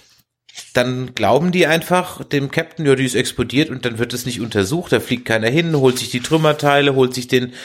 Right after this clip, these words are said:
sucht irgendwie danach und kommt dann drauf, hm, komisch, hier sind irgendwie gar keine Trümmer. Also ich hab nicht verstanden, warum sie diese Räuberpistole machen. Also ich weiß, warum sie es machen, damit der Kanon aufgelöst wird, okay.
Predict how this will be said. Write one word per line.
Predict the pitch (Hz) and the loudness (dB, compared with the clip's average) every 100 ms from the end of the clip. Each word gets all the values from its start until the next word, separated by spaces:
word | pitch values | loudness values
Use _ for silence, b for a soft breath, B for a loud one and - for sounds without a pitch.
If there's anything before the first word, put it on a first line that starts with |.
| B B - | B B -6
sucht | 110 135 180 180 | 0 4 4 2
irgendwie | - 165 151 160 | 4 2 2 2
danach | 160 160 165 | 2 2 -2
und | 131 123 | -4 -2
kommt | 151 - | -2 0
dann | 143 123 | -2 0
drauf, | 117 131 - B B - | 2 0 0 B B -2
hm, | 104 92 B - | 0 0 B -8
komisch, | - 117 101 - B | 0 2 2 -2 B
hier | - 92 | -2 0
sind | 80 147 - | 2 0 0
irgendwie | 214 113 92 | 0 0 0
gar | 92 82 | 0 0
keine | - 90 85 | -2 -4 -6
Trümmer. | - 92 87 85 B B B | -6 -2 -2 -2 B B B
Also | 110 120 110 B _ | 0 0 0 B _
ich | - 151 | -2 -2
hab | 147 | -2
nicht | 143 | 0
verstanden, | 147 - 139 123 | 0 0 -2 2
warum | 95 95 120 | 2 2 2
sie | 131 | 0
diese | 139 139 | 0 2
Räuberpistole | 123 135 151 151 - 156 156 | 2 4 2 0 -2 2 2
machen. | 151 147 120 | 2 0 -2
Also | 117 | -2
ich | 120 | -2
weiß, | 113 117 120 | 0 2 2
warum | 107 110 | 0 0
sie | 107 | -4
es | 110 | -2
machen, | 113 123 | -2 0
damit | 107 104 110 - - | 0 0 -4 -8 -4
der | 101 | -4
Kanon | - 110 135 113 | -2 -2 0 2
aufgelöst | 85 87 - 95 87 85 - | 2 0 -2 -4 -2 -4 -4
wird, | 82 - | -6 -6
okay. | - 95 | -2 -2